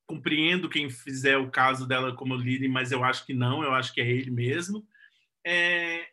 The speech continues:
e é isso, assim, é, é, é, que alegria foi ver que ela venceu o Oscar por esse filme, não por The Help, sabe? É, que alegria foi ver que,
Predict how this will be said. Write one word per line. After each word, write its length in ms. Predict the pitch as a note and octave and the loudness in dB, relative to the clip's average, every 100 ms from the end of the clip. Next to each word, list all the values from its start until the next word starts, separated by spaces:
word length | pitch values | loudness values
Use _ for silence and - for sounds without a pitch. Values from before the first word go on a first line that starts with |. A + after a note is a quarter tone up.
| _ | _
e 100 | C4 | -4
é 80 | D#4+ | -2
isso, 280 | D4+ C#4 A3 | 0 0 0
assim, 400 | G3 F#3+ E3 D#3+ | -2 -2 -2 -2
é, 40 | D#3+ | -2
é, 420 | F3 F3+ F3 F3 | -4 -4 -4 -4
é, 500 | F3 E3+ E3 E3 D3+ D#3 - - | -4 -4 -4 -4 -6 -8 -10 0
que 80 | |
alegria 480 | G#3 A3+ F#3 G3 B3 | 0 0 -2 -2 -2
foi 220 | - A3 | -2 -2
ver 240 | F3 F3+ G3 | 0 0 0
que 80 | G#3 | 0
ela 160 | G3+ | 0
venceu 360 | F#3+ F#3+ G3 F#3 | 0 0 0 0
o 60 | |
Oscar 300 | F3 F#3+ - F#3+ | 0 -4 -6 -6
por 120 | F#3 | -6
esse 180 | G3 - | -6 -6
filme, 300 | F#3 G3+ G3 | -2 0 0
não 180 | G3 | -2
por 120 | F#3+ G3+ | -2 -2
The 200 | F3+ D3 | 0 0
Help, 240 | C#3+ B2 | 0 -2
sabe? 340 | D#3 C#3+ A#2+ - _ _ _ _ | -2 -2 -2 -12 _ _ _ _
É, 460 | C#3 C#3+ C#3 B2+ A#2+ - _ | -2 0 2 0 -2 -8 _
que 80 | - | 0
alegria 340 | D#3 D#3 D#3+ F3 | 0 2 0 0
foi 200 | G#3 E3+ | 0 0
ver 320 | D3 D#3+ E3 | 0 -2 -2
que, 580 | - F#3 F3+ F3+ D#3+ | -6 -4 -2 -4 -6